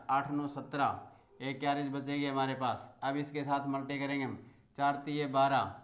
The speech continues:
और तीन दूनी छः, चार तिये बारह और एक बारह, बारह, चौबीस, चौबीस छत्तीस, तीस रहेगी इकतीस, तीन कैरेज बचेगी हमारे पास।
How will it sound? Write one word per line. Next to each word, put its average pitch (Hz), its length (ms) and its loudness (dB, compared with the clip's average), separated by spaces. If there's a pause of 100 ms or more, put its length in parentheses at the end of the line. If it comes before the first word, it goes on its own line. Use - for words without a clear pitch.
(420)
और 135 160 -4
तीन 139 280 0
दूनी 143 560 0
छः, 131 380 -2 (500)
चार 139 300 0
तिये 147 300 0 (380)
बारह 135 380 4 (440)
और 135 160 -2
एक 135 260 -4
बारह, 135 240 2
बारह, 143 240 2
चौबीस, 143 500 0
चौबीस 143 260 -2
छत्तीस, 139 420 -2
तीस 143 220 -4
रहेगी 135 240 -6
इकतीस, 139 560 -4 (460)
तीन 143 220 0
कैरेज 143 320 0
बचेगी 139 340 -2
हमारे 135 300 2
पास। 123 360 -2